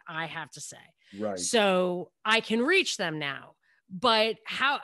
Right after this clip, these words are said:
Speaker 1: but I couldn't start that way. And then there's also that other problem. I used to be on terrestrial radio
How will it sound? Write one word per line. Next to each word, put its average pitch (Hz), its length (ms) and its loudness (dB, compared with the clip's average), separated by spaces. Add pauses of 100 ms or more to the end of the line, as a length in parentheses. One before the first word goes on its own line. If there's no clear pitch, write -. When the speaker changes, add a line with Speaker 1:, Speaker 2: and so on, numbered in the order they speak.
(140)
Speaker 1:
but 220 180 0
I 208 100 0
couldn't 220 380 -4
start - 580 -4
that 185 180 0
way. 185 220 0
And 226 160 0
then 247 120 0
there's 247 160 -2
also 247 300 -6
that 240 120 -4
other 349 200 -4
problem. 170 380 -4
I 175 60 -4
used 190 180 -2
to - 40 -12
be 226 80 -4
on 214 100 -2
terrestrial 226 500 -6
radio 254 480 -4